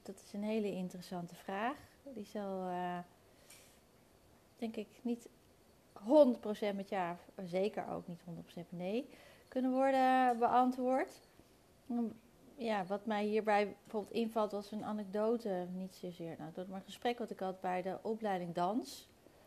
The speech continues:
En die kwamen erachter dat de voorspellende waarde van hun eindbeoordeling eigenlijk heel erg laag was.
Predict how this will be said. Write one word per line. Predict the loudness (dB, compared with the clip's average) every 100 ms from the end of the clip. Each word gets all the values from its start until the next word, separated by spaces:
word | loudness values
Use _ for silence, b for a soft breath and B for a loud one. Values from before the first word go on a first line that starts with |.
| B B B B _
En | -6 -2 -2 -2 -2
die | 0 0 0 -4 -14
kwamen | 0 2 4
erachter | 2 0 -2 -4
dat | -6 -8
de |
voorspellende | -10 -8 -2 0 0 -2
waarde | -2 -2 -2
van | -4 -4
hun | -2 2 4 2 0 -6 -20 -20 -20 -18 -4
eindbeoordeling | 0 0 0 -6 -8 -6 -4 -4 -4 -6
eigenlijk | -10 -4
heel | 0 2
erg | 0 -2
laag | -4 -4 -4
was. | -6 -8 -10 -16